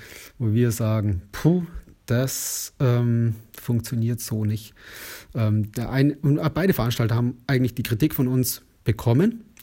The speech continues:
also sogar nicht mal offiziell, also, oder öffentlich, also schon offiziell, aber nicht öffentlich, und haben mit sehr großem Unverständnis eigentlich reagiert.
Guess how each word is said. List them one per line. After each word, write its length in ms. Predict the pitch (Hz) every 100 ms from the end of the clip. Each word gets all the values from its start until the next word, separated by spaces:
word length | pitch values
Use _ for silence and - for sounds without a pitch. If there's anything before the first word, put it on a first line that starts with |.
| -
also 240 | 127 110
sogar 260 | 107 107 110
nicht 180 | 117 -
mal 120 | 107
offiziell, 600 | 127 - 170 165 165 175 -
also, 300 | 120 113 104 - - - _ _ _ _
oder 180 | 113 110
öffentlich, 600 | 139 - 123 185 220 - _ - -
also 180 | 104
schon 200 | 104 123
offiziell, 440 | 139 123 240 208 156
aber 120 | 113
nicht 200 | 113 117
öffentlich, 480 | 147 202 190 226 226 - - - - - - - - _
und 500 | 147 143 147 147 - - -
haben 640 | 139 143 147 143 143 151 156
mit 460 | 139 - - - -
sehr 200 | 131 131
großem 300 | 135 135 131
Unverständnis 580 | 151 156 - 113 117 -
eigentlich 320 | 117 107 -
reagiert. 460 | 107 101 110 107